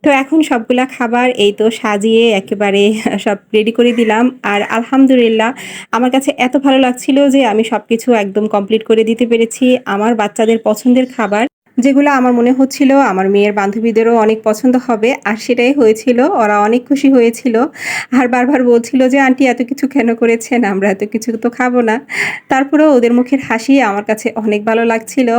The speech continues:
আর সেই সাথে আমার মেয়ে তো অনেক খুশিও ছিল, কারণ সে চাচ্ছিল যে সবাই একসাথে হতে আর এই আনন্দগুলা সে অনেক উপভোগ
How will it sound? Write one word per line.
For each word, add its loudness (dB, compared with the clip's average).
আর -2
সেই 2
সাথে -2
আমার 0
মেয়ে 2
তো -4
অনেক 0
খুশিও 2
ছিল, 0
কারণ 2
সে 0
চাচ্ছিল -2
যে 2
সবাই -2
একসাথে -4
হতে 0
আর -2
এই 2
আনন্দগুলা 2
সে 0
অনেক 0
উপভোগ 0